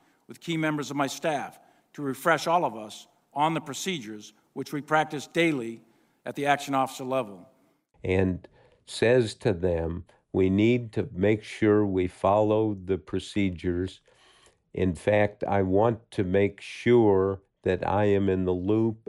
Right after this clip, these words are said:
Speaker 2: and that I am called if there's any order for military action or the use of nuclear weapons.
Speaker 1: At no time was I attempting to change or influence the process,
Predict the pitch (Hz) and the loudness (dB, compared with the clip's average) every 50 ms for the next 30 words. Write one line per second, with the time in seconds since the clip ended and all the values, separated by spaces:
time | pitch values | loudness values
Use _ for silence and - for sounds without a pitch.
0 | - - 95 95 92 90 82 90 92 92 85 - - - 90 95 104 110 107 107 | -10 -6 -4 -4 -2 -2 0 0 0 0 0 -2 -4 -2 0 0 2 2 2 0
1 | 104 - 98 95 92 90 85 - - - 104 98 101 104 101 104 113 107 107 - | 0 -2 -4 -4 -4 -6 -6 -8 -4 0 2 2 4 4 2 2 0 -2 -4 -4
2 | 101 92 85 - _ 98 90 87 82 - 87 95 98 98 98 98 95 92 92 92 | -4 -6 -6 -2 _ 0 0 0 0 -2 -4 -2 0 0 2 0 0 -2 -2 0
3 | 92 92 92 92 85 90 90 85 80 - - 92 90 85 85 101 98 101 101 98 | 0 2 0 0 -2 -4 -4 -4 -6 -8 -8 -6 -4 -4 -2 0 0 2 4 4
4 | 98 92 92 - 92 87 87 85 85 85 82 87 98 107 104 - - - 104 101 | 2 2 0 -2 -2 -2 0 0 -2 -2 0 0 0 0 -2 -4 -4 -4 -4 -4
5 | 98 - _ _ _ - 95 95 90 95 92 90 90 92 98 92 - - 90 82 | -4 -8 _ _ _ 0 0 0 2 2 0 0 2 2 0 0 -2 -4 -6 -4
6 | 80 90 92 87 82 - 90 90 87 85 85 85 85 92 113 131 131 - - 92 | -2 -2 -2 -2 -4 -4 -4 -4 -2 -2 -2 0 0 2 2 2 0 0 -2 -4
7 | 82 80 - - _ _ _ _ - 135 139 139 - 151 143 151 165 180 180 170 | -4 -6 -10 -18 _ _ _ _ -4 -2 -2 -2 -6 -8 -2 0 2 2 2 0
8 | 180 - 147 127 117 104 95 90 90 - _ _ _ _ _ _ _ _ _ _ | -2 -6 -6 -6 -6 -8 -12 -18 -20 -20 _ _ _ _ _ _ _ _ _ _
9 | _ - 123 117 131 139 139 135 131 - 165 147 135 - 143 120 117 - - - | _ -18 -10 -4 -2 -2 -2 -2 -2 -4 -6 -6 -6 -8 -12 -14 -14 -14 -8 -6
10 | 151 151 160 165 175 185 190 175 - 127 - - 151 143 143 - 151 139 127 - | -2 -2 -2 -2 -4 -6 -8 -12 -14 -16 -12 -10 -10 -10 -8 -6 -6 -6 -6 -8
11 | - 127 - - 156 147 151 151 156 180 180 180 175 - - | -10 -16 -10 -4 -2 -2 -2 -4 -6 -10 -12 -12 -14 -18 -20